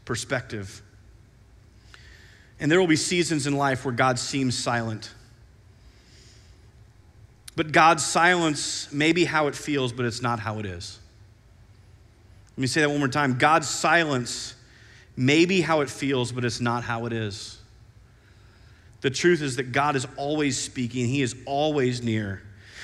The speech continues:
And he's inviting us. Matthew eleven, "Come to me, all who are weary and burdened." I want to read four scriptures to you. I want you to listen to these carefully,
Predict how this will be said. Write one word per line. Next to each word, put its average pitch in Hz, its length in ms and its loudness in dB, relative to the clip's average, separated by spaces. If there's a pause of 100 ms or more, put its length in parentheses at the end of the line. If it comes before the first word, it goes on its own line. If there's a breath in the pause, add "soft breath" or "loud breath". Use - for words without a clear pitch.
(120 loud breath)
And 175 140 4
he's 196 200 6
inviting 180 520 6
us. 160 160 2
Matthew 180 340 4
eleven, 180 360 4
"Come 220 320 2
to 208 120 -4
me, 190 120 4
all 196 340 4
who 214 100 0
are 202 60 6
weary 175 300 4
and 151 100 0
burdened." 117 460 -4 (3000 soft breath)
I 143 100 -10
want 190 140 0
to 180 40 2
read 156 240 0
four 151 240 -2
scriptures 143 520 -6
to 127 140 -6
you. 120 140 0
I 120 80 -6
want 147 240 -6
you 151 80 -2
to 131 60 0
listen 131 320 -4
to - 20 -2
these 123 160 0
carefully, 113 720 -8